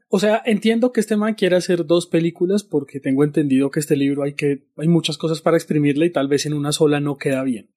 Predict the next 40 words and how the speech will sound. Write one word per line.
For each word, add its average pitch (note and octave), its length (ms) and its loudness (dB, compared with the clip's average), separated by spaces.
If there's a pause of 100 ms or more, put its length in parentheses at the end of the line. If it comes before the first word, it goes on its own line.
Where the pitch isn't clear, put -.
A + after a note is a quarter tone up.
(200)
Tocaría C#3 440 0
comprimir D3 500 2
demasiado C3+ 400 -4
las B2 160 -8
cosas G3+ 480 2
y, - 400 -14
y C#3 100 -2
pues B2 200 -2
vale, A2+ 320 -6
si - 160 -12
Villeneuve A#2+ 380 -2
quiere F#3 200 2
hacer F3 240 -2
dos, F#3+ 480 -4 (280)
pues - 400 -16
vamos A#3 360 -2
con F#3+ 180 -2
Villeneuve, D3 360 0
fue - 180 -14
puta, A2+ 280 -12
que - 80 -20
sean E3 260 0
dos. - 220 -6 (600)
Pero D#3+ 200 -2
podrían D3 320 2
ser E3 200 -2
dos F3 200 0
de G#3 60 2
una G#3 180 2
hora A3+ 160 2
y A3+ 80 -2
media, D#3 460 -4 (460)
<laughs> E3+ 420 -6
de F#3+ 140 2
dos G#3+ 260 2
horas, G3 480 0 (240)
dos E3+ 240 0
de F#3 80 0
dos G3 240 0
horas. F#3 300 -2